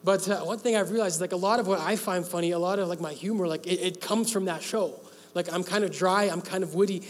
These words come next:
and that's, like, straight Seinfeld. And so that's kind of the good things it left to me. But the more I watched that show, what I realized when I was in high school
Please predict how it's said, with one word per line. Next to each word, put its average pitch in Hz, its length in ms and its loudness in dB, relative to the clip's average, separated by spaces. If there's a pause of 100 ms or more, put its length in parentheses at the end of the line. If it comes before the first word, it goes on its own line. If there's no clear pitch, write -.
and 170 100 -6
that's, 196 200 -2
like, 196 140 0
straight 185 220 0
Seinfeld. 175 560 -4 (560)
And 196 120 0
so 220 160 6
that's 262 360 2
kind 277 220 6
of 220 60 8
the 202 80 6
good 240 240 4
things 214 240 4
it 180 60 2
left 175 240 0
to 180 60 -4
me. 175 60 0
But 175 160 -4
the 190 80 -2
more 240 420 6
I 202 120 2
watched 214 400 2
that 190 180 -2
show, 240 360 6 (220)
what 196 140 2
I 180 80 4
realized 190 640 4
when 185 100 -2
I 185 80 0
was 180 120 0
in 170 40 -2
high 208 220 -2
school 190 340 0